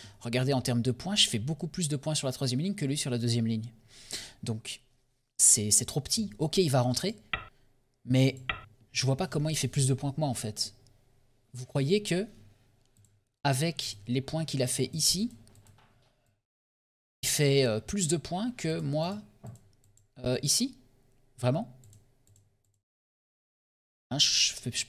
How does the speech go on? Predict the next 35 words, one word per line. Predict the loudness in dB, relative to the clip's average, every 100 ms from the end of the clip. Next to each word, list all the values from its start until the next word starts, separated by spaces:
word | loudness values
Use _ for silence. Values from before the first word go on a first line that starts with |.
| -2
mets | 0
pas | 0
toutes | 0
les | 0
intersections, | 0 0 -2 0 0
mais | 0 0
c'est | -2
pour | -2
vous | -2
montrer | -4 -4
l'idée, | -4 -4
quoi. | -6 -12 -18 -20 -20 -20 -20 -18 -12
Jamais, | 4 6 6 2 -2 -10 -20 -20 -20 -20 -10
jamais | 0 4 4 4 0 -2
il | -4
fait | -2
plus | -2 0
de | 0
points. | -2 -8 -10 -20 -20 _ -12
Il | -4
a | -2
détruit | 2 2 4 0 0
un | 0
petit | -2
peu, | -2 -2 -4 -14 -20 _ _
mais | 0 2
même | 4 6
ça, | 4 4
ça | 0 -2
vaut | 0
jamais | 0 2 2 2
ce | 2 0
qui | 0
est | 0
ici. | 0 -2